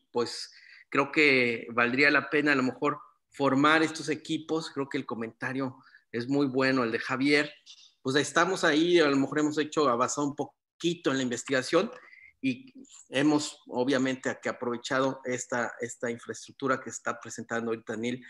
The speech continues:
eh, y pues que estamos a la orden, ¿verdad? Para participar y apoyar en lo que podamos, como, como lo hemos aprendido. Y, y yo algo que digo, y creo que es, es parte de este aprendizaje que he tenido aquí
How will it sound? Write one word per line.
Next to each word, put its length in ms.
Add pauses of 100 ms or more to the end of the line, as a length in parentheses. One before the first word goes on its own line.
(380)
eh, 500
y 120
pues 240
que 80
estamos 320
a 40
la 120
orden, 340
¿verdad? 300
Para 200
participar 800
y 60
apoyar 640
en 140
lo 160
que 320
podamos, 480
como, 440
como 280
lo 100
hemos 300
aprendido. 720 (580)
Y, 340 (400)
y 200
yo 400 (120)
algo 320
que 140
digo, 460
y 480
creo 200
que 260 (340)
es, 260
es 320
parte 300
de 60
este 180
aprendizaje 760
que 100
he 60
tenido 380
aquí 340